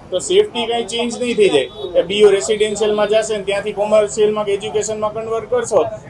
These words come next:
તો ઈ પ્રિમાઇસીસ સેફ નથી થઈ જવાનું. બરાબર, તો આપણે એક સેફટી ઉપર વધારે ફોકસ આપીએ,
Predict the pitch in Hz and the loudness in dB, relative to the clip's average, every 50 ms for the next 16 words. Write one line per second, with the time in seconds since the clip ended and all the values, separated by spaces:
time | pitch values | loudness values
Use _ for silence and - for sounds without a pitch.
0 | - - 202 202 202 208 208 - 185 208 214 220 220 214 214 226 202 - 185 196 | -8 -4 0 2 2 2 2 2 0 0 -2 -2 -4 -4 -4 -4 -4 0 4 4
1 | 226 233 233 - 226 208 220 208 185 180 175 156 - - 143 135 123 120 120 113 | 4 4 2 0 -6 -4 -2 0 0 0 0 -2 2 4 4 4 4 4 -2 -10
2 | - - - - - - - - 196 170 190 196 190 180 - - - - 180 165 | -16 -18 -20 -20 -20 -14 -2 2 4 4 6 6 6 4 4 4 2 2 2 4
3 | 160 - 214 220 214 220 214 214 214 190 - - 196 196 214 214 - 240 240 247 | 4 2 2 2 2 4 4 4 2 0 0 4 6 6 6 4 2 -2 0 2
4 | 240 226 233 - - 233 226 208 202 196 226 233 226 202 - 226 214 214 214 208 | 4 4 4 4 2 0 2 2 4 4 4 4 4 2 -2 -4 -4 -2 -2 0
5 | 208 202 196 196 214 220 233 | 0 -2 0 2 0 0 0